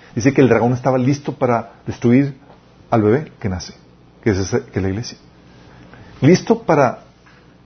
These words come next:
destruirlo. Y ahorita estamos viendo que el dragón está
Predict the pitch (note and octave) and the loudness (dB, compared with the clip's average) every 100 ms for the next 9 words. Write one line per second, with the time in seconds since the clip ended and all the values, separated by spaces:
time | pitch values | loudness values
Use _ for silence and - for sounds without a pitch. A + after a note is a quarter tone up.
0 | _ _ _ - B2 - G#2+ F#2+ F2+ - | _ _ _ -2 -2 -2 -4 -4 -6 -14
1 | - _ _ _ - - - - - - | -20 _ _ _ -20 -20 -20 -20 -20 -20
2 | - - - A#2 A#2+ B2 - B2+ B2 B2+ | -20 -20 -4 4 4 2 -2 -4 -2 -4
3 | B2+ A2+ G2 F#2 G#2 G2 A2+ G#2+ | -4 -4 -4 -4 -6 -6 -4 -4